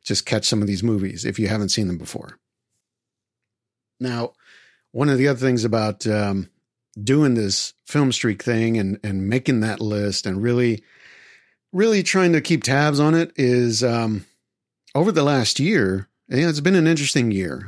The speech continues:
Uh, of the, the Film Streak podcast really started out as one thing, trying to watch a new movie every single day and talk about that in every episode. That kind of, <sighs> that became a little hard to do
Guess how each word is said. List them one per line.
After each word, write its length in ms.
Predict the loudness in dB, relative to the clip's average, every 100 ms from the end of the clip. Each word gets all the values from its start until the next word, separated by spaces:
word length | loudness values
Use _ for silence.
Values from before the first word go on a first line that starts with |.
| -2
Uh, 220 | 0 0 -2
of 400 | -6 -8 -8 -4
the, 100 | -6 -6
the 160 | -10
Film 320 | -2 2 2
Streak 340 | 0 0 0 0
podcast 480 | -2 0 0 0 2
really 240 | 2 2
started 360 | 2 2 2 2
out 160 | 0
as 160 | -4 -2
one 300 | 0 2 2
thing, 360 | 0 0 -2 -6 -20 -6
trying 200 | 0 2
to 60 |
watch 220 | 2 0 -2
a 40 |
new 160 | 0 2
movie 360 | 2 0 -4 -4
every 340 | -2 0 0
single 380 | 0 0 0 -2
day 440 | -2 -2 0 -4 -8 _ _ -14
and 100 | -6
talk 200 | -4 -2
about 200 | -2 0
that 220 | 0 0
in 120 | -2 -4
every 260 | -4 -4 -4
episode. 560 | -4 -4 -2 0 -2 -8 _ -20 -20 _ _ _ -20 -4
That 360 | -2 -2 -2
kind 220 | 0 2
of, 200 | 2 -2 -12 _ _
<sighs> 300 | -8 -6 -6
that 380 | -2 -2 -2 -4
became 340 | -2 2 4
a 20 | 6
little 220 | 4 4
hard 300 | 2 0 0
to 60 |
do 340 | -2 -2 -2